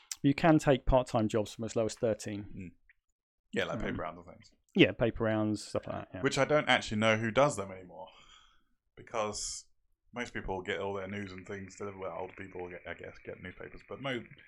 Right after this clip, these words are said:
Speaker 2: no, I don't know anyone that actually has a use for newspapers.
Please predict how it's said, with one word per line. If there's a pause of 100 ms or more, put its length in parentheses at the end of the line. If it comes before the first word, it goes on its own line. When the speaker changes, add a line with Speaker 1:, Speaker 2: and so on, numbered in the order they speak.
(100)
Speaker 2:
no,
I
don't
know
anyone
that
actually
has
a
use
for
newspapers.